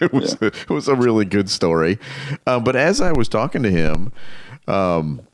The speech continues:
Speaker 1: I realized that he, he had seen just about everything in American history.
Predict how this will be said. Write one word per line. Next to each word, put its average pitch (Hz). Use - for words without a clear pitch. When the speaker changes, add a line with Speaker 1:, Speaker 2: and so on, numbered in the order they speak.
Speaker 1:
I 107
realized 110
that 90
he, 120
he 135
had 113
seen 113
just -
about 90
everything 78
in 69
American 71
history. 62